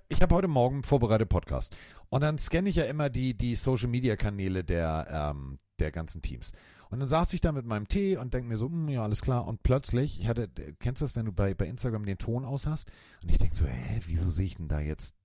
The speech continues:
Elmo?" Also Tickle Me Elmo fängt an, ne? "What's the letter of the day?" Und ich drücke auf dieses kleine, diesen durchgestrichenen Lautsprecher und plötzlich schreien mich die Muppets an, morgens früh um, um acht. Ich denk, "Was wollen die denn jetzt?" Und dann ist der Groschen bei mir gefallen, dass der ja Buchstaben erklärt und dann das,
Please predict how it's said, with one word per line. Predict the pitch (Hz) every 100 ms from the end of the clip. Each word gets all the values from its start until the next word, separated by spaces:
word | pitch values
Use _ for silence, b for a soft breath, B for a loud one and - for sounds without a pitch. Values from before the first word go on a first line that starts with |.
| - -
Elmo?" | 95 135 73 -
Also | 85
Tickle | 92 139 107
Me | 76 58
Elmo | 62 60
fängt | 62 95 71
an, | 73
ne? | 82 139
"What's | 131
the | 147
letter | 151 143
of | 123
the | -
day?" | 131 123 B B B B B -
Und | 131
ich | 120 -
drücke | 147 147
auf | 104 -
dieses | 107 107
kleine, | - 117 117
diesen | 101 92 95
durchgestrichenen | 120 - 113 - 98 98 92
Lautsprecher | 113 - 92 85
und | 85
plötzlich | 110 - 90
schreien | - - 120 160
mich | 147 -
die | 123
Muppets | 117 - -
an, | 58 62
morgens | 80 104 107
früh | - 104
um, | 85 87
um | - 92
acht. | 78 69 - -
Ich |
denk, | - -
"Was | - - - -
wollen | 65 62 - -
die | 101
denn | 160 98
jetzt?" | 71 67 64 - B B B B B B
Und | 113 -
dann | 139
ist | 165 -
der | 160
Groschen | 131 131 135
bei | 123
mir | 120
gefallen, | 117 165 175 107
dass | 98
der | 117
ja | 110 110
Buchstaben | - - 170 131 92
erklärt | 80 78 69
und | 92
dann | 98 101
das, | 104 -